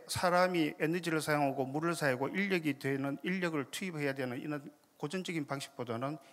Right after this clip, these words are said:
이 방식으로, 어, 갈 거라는 것들이 예측을 하고 있습니다. 특별히, 어, 현재에도 이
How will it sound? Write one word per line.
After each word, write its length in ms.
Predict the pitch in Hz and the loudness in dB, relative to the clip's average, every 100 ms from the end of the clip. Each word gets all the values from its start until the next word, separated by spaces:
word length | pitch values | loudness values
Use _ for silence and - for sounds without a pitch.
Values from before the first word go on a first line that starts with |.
| - | -8
이 80 | 170 | 0
방식으로, 800 | 170 170 151 131 117 107 110 123 - _ _ - | 2 2 0 -6 -4 -4 -6 -12 -20 _ _ -10
어, 200 | 120 123 | -8 -6
갈 180 | - 135 | -4 -4
거라는 360 | - 160 135 120 | -2 0 0 -2
것들이 360 | 117 - 143 127 | -8 -8 -6 -6
예측을 340 | 110 139 123 | -4 -4 -4
하고 140 | 131 117 | -6 -6
있습니다. 440 | - 107 104 110 - - - - | -10 -12 -16 -20 -20 -20 -20 -6
특별히, 540 | - - 240 175 160 170 - - - - | -2 4 4 4 2 -2 -12 -20 -20 -8
어, 160 | - 143 | 0 0
현재에도 680 | 147 254 254 254 208 156 160 - | 4 4 6 8 8 6 0 0
이 360 | - 202 202 | -4 -2 -2